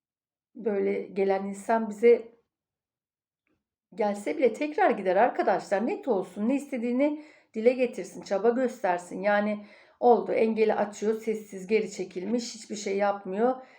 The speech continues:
Siz yine mi adım atacaksınız? Yani böyle birisine atmayın. Bu kişi yapsın bir şeyler. İstediğini göstersin.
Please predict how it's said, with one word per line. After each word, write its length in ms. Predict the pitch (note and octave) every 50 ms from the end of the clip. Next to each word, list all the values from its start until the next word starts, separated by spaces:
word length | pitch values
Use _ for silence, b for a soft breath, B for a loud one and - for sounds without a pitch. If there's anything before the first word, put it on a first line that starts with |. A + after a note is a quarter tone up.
| B B
Siz 380 | - - - D4 C#4+ A#3+ A3 A3+
yine 160 | A#3 B3+ C#4+
mi 80 | E4 C#4+
adım 260 | G#3+ F#3 G3 F3+ F3
atacaksınız? 720 | F3 F3 - F3 F3 F3+ E3+ F3 - - - F3 E3+ -
Yani 260 | F#3 F3+ F3 E3+ E3+
böyle 280 | F#3 F#3 F3+ F#3 F3+ F3+
birisine 380 | F3+ E3+ E3+ - - - F3+ F3+
atmayın. 720 | - A3+ G#3+ A3 - - F3 E3 D3+ C3+ - - - _ _ _ _ _ _ _ _ _ _ _ _ _ _ -
Bu 120 | F#3+ G3
kişi 220 | F#3+ - - - G#3
yapsın 440 | F#3 F3 E3+ F3 - - F3 E3 E3
bir 40 |
şeyler. 500 | - - - - E3+ E3+ - - - - - - _ _ _ _ _ _ _ _ _ _ _ _ _ -
İstediğini 520 | - - - - F#3+ F#3+ G3 G#3 B3 B3
göstersin. 880 | G#3 A3 G#3 G3+ - - G3 F#3 F3 - - - - - - b b